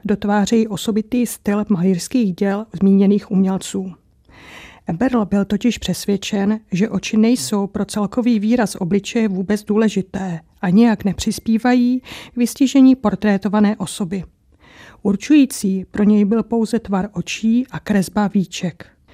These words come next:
Jako důkaz uváděl, že muslimskou ženu v porce také nepoznáme jen podle očí, zatímco osobu s odhalenou tváří identifikujeme z dálky, když má oči zavřené.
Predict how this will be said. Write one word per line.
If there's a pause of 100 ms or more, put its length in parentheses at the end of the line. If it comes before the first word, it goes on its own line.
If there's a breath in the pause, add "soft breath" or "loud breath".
(440 loud breath)
Jako
důkaz
uváděl,
že
muslimskou
ženu
v
porce
také
nepoznáme
jen
podle
očí, (180 soft breath)
zatímco
osobu
s
odhalenou
tváří
identifikujeme
z
dálky, (220 soft breath)
když
má
oči
zavřené.